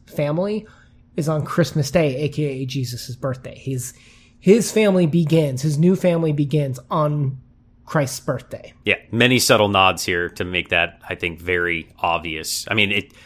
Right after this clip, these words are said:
Speaker 2: it's subtle, but I think it's like, okay, come on, this is obvious.
Speaker 1: Well, they constantly use the word, like, flesh and blood, not just from, like, a familial standpoint, but that's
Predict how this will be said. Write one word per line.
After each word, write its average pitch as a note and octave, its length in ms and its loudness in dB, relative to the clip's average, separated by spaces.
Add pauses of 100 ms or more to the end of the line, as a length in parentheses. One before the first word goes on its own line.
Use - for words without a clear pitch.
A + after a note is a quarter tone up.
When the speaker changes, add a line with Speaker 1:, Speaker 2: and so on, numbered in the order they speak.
(320)
Speaker 2:
it's G2+ 120 0
subtle, A#2+ 460 8
but G#2 140 2
I F#2+ 80 6
think A2 320 0
it's G2 120 -4
like, F#2 140 0
okay, G2+ 260 -4
come G2+ 160 -4
on, E2+ 140 -4
this F2+ 120 -6
is E2+ 120 -8
obvious. D#2+ 420 -8
Speaker 1:
Well, E3+ 120 4
they E3 80 2
constantly G3+ 440 -2
use E3 160 -2
the D#3+ 80 -2
word, D3 280 -4
like, B2+ 160 -8
flesh - 680 -10
and C3+ 180 -4
blood, A#2+ 460 -12 (540)
not F3+ 340 2
just G#3 220 0
from, G3+ 100 2
like, E3 160 2
a C#3+ 40 -2
familial E3+ 540 0
standpoint, C3+ 520 -6
but C3+ 180 -8
that's D3 260 -8